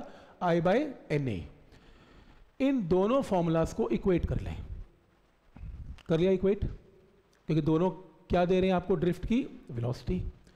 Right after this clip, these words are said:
तो दोनों की values को आपने यहाँ पर equate कर लिया। equate करके आपके पास ये term आई।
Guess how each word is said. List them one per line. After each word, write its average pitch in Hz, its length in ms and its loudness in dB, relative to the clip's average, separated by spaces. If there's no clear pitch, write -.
तो 233 80 2
दोनों 185 500 2
की 240 280 0
values 160 460 0
को 208 120 0
आपने 196 340 0
यहाँ 175 320 2
पर 208 160 0
equate 147 340 2
कर 180 140 2
लिया। 190 280 2
equate 240 440 2
करके 170 500 0
आपके 196 320 0
पास 220 260 0
ये 156 160 4
term 170 280 2
आई। 202 160 0